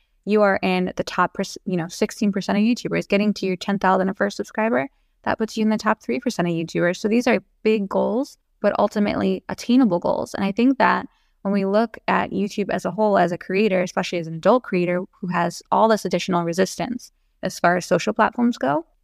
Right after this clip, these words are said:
putting it in that perspective really makes it seem a-, attainable and possible, instead of looking at these huge creators with millions and millions of followers or subscribers and being like, "How can I ever become that?" The reality is, with consistency and time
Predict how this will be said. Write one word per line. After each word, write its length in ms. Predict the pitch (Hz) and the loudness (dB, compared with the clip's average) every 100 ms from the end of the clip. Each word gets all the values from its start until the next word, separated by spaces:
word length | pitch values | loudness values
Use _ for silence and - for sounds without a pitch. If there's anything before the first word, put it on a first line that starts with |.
| _ | _
putting 320 | - 262 240 | 0 2 2
it 160 | 202 - | 0 0
in 120 | 196 | 0
that 200 | 185 - | 0 -2
perspective 540 | 185 - 175 - 180 | -10 -2 -2 0 -2
really 160 | 208 220 | 2 2
makes 240 | 202 - | 0 -2
it 100 | - | -6
seem 200 | - 180 | -2 -2
a-, 100 | - - | -2 -4
attainable 580 | 185 - 185 202 170 160 | -6 -4 0 0 2 0
and 120 | 180 170 | -2 -6
possible, 640 | - 185 - 175 170 208 _ _ _ - | -6 -6 -2 0 0 -2 _ _ _ -6
instead 260 | 196 196 | 0 2
of 120 | 180 180 | 2 2
looking 320 | 190 196 180 | 2 2 -2
at 100 | - | -2
these 160 | 180 | -6
huge 240 | - 196 - | -2 -4 -2
creators 440 | - 180 180 170 | -2 0 0 -2
with 160 | 170 165 | -4 -4
millions 420 | 185 196 185 180 | -2 0 0 0
and 80 | 180 | 0
millions 320 | 180 180 175 | 0 0 -2
of 80 | 196 | -2
followers 500 | 180 175 175 170 175 | 0 2 2 0 -2
or 60 | 170 | -6
subscribers 760 | - - 180 180 170 180 170 _ _ _ | -10 0 2 2 0 -4 -8 _ _ _
and 140 | - 185 | -4 0
being 220 | 185 180 | 0 0
like, 220 | 180 185 | -2 -4
"How 180 | - 180 | 0 0
can 140 | - | 2
I 80 | 180 | 2
ever 180 | 170 165 | 0 -2
become 320 | 175 - 170 | -6 -4 -2
that?" 200 | - - 240 - _ _ - | -2 -4 -8 -10 _ _ -2
The 80 | |
reality 440 | 180 208 233 196 185 | 2 4 4 0 2
is, 380 | 185 185 - - _ _ | 2 0 -4 -18 _ _
with 160 | 190 185 | -4 -2
consistency 580 | 190 170 196 196 196 180 | -4 -2 -2 -2 -2 -2
and 120 | 180 | -2
time 480 | - - 240 196 190 | 0 2 2 2 -2